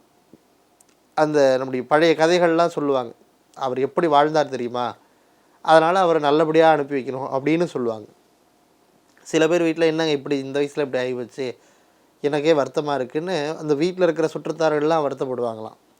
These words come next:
ஆனா ஒரு வாழ்க்கையை முழுமையா வாழ்ந்த-, வாழ்ந்தவங்களுக்கு அவங்கள போ-, அனுப்பி வைக்கிற பொழுது அவங்க வீட்டில் இருக்கிறவங்க எல்லாருமே, "பரவாயில்ல, அவர் இவ்வளவு நாள் சிறப்பா வாழ்ந்தாருன்ற" மாதிரியான பேச்சு,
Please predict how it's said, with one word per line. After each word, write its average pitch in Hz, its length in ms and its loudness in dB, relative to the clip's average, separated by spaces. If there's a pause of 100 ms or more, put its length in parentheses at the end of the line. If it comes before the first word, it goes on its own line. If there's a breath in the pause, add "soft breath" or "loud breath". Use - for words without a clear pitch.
(500 soft breath)
ஆனா 185 300 6
ஒரு 185 140 6
வாழ்க்கையை 180 600 6
முழுமையா 196 380 4
வாழ்ந்த-, 170 340 4
வாழ்ந்தவங்களுக்கு 165 1040 4 (280 loud breath)
அவங்கள 165 260 6 (100)
போ-, 202 300 4
அனுப்பி 185 360 2
வைக்கிற 175 280 2
பொழுது 202 300 2
அவங்க 175 240 4
வீட்டில் 190 300 4
இருக்கிறவங்க 170 280 2
எல்லாருமே, 165 360 4
"பரவாயில்ல, 151 680 0
அவர் 135 180 -2
இவ்வளவு 147 300 -2
நாள் 160 220 -2
சிறப்பா 147 260 -4
வாழ்ந்தாருன்ற" 147 720 -2
மாதிரியான 170 380 -2
பேச்சு, 160 600 -2